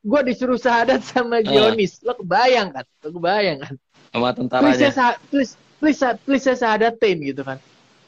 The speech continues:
Speaker 1: Iya, gua syahadat sehari lima kali, gua syahadat tiap mau masuk ke gerbang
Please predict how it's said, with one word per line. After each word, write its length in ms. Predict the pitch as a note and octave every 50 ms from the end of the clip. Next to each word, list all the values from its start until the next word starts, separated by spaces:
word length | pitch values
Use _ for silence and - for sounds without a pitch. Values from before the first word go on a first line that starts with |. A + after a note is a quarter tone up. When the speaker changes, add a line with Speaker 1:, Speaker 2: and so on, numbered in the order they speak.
| _ _ _ _ _ _ _ _
Speaker 1:
Iya, 320 | - A3 G#3+ B3+ G3 F#3+ G3+
gua 160 | G3+ A#3 D#4
syahadat 560 | - - A3 G#3 A#3+ C4+ A3+ G#3+ A3+ A3 A3
sehari 560 | - - A#3+ G#3 F#3+ F#3+ G3+ A3 B3 B3+ A#3+
lima 160 | A3 G#3 F#3+ F3
kali, 240 | G3 A#3 C4+ B3+
gua 80 | A3+ A3+
syahadat 400 | A3+ A3+ A3+ A3 A#3 A3+ A3+ A3+
tiap 160 | - G3+ F#3 F#3+ F3+
mau 160 | F3+ F3+ F3+
masuk 320 | F3 F3 F3 - F#3 -
ke 160 | _ F3 E3+ E3
gerbang 320 | E3 D#3 D3+ C#3+ C#3 D#3+